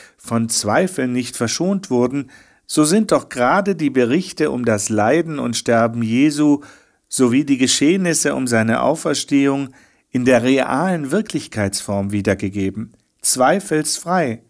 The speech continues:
Die Apostel und zahlreiche Augenzeugen berichten von seinem Leben, seinem Tod und von seiner Auferstehung. Ich wünschte,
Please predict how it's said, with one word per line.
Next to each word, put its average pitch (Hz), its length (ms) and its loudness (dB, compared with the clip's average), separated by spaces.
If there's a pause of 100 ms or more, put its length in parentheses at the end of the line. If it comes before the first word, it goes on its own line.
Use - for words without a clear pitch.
(500)
Die 135 160 2
Apostel 123 600 2
und 107 180 0
zahlreiche 127 680 0
Augenzeugen 156 760 0 (420)
berichten 180 500 2
von 147 220 0
seinem 135 320 0
Leben, 160 560 0 (260)
seinem 143 380 0
Tod 113 500 -2 (320)
und 127 180 2
von 117 200 0
seiner 127 380 0
Auferstehung. 104 760 -4 (840)
Ich 294 240 -2
wünschte, 202 500 2